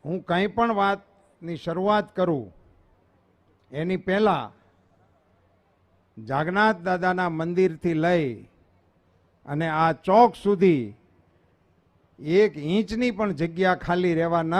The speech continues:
દેનારા મારા કાર્યકર્તાઓને, રાજકોટના નાગરિકોને, પાર્ટીના શુભેચ્છકોને મારી સલામ છે.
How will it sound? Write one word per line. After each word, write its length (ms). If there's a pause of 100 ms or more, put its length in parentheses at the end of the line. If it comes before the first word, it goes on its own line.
(140)
દેનારા 680 (120)
મારા 420
કાર્યકર્તાઓને, 1040 (2500)
રાજકોટના 800
નાગરિકોને, 840 (1200)
પાર્ટીના 600
શુભેચ્છકોને 1120 (1080)
મારી 360
સલામ 480
છે. 140